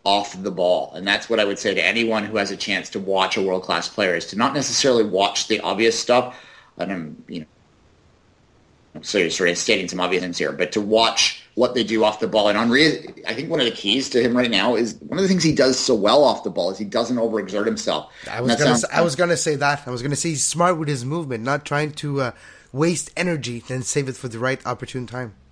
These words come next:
Speaker 1: But he's also always looking. His brain is always working. And you can see him walking to places and trying to s-,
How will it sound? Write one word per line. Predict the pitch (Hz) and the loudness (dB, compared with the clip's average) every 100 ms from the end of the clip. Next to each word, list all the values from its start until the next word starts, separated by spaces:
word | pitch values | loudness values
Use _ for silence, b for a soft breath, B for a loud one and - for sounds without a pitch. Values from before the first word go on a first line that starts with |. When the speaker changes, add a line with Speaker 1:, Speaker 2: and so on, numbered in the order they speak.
| b b b b 117 | b b b b -2
Speaker 1:
But | 160 | 4
he's | 165 160 | 4 6
also | 180 214 - 151 | 4 4 0 2
always | 170 202 175 | 4 6 2
looking. | 135 127 151 - 98 | 0 2 2 2 -8
His | - 98 | -8 -12
brain | 110 104 135 147 139 | -10 0 2 4 2
is | 110 | -2
always | 101 90 87 | -4 -6 -8
working. | 92 82 92 87 | -10 -10 -8 -10
And | 92 | -10
you | 117 | -8
can | 139 | -8
see | 127 170 | -6 -6
him | 165 160 127 | -4 -4 -2
walking | 113 113 131 139 117 92 87 B B B B - | 2 4 4 2 -2 -2 -12 B B B B -4
to | 127 | -4
places | - 127 120 123 113 107 | 2 4 4 4 2 2
and | 107 101 | -6 -6
trying | 127 117 120 | 0 0 0
to | 113 | -2
s-, | - - | -6 -12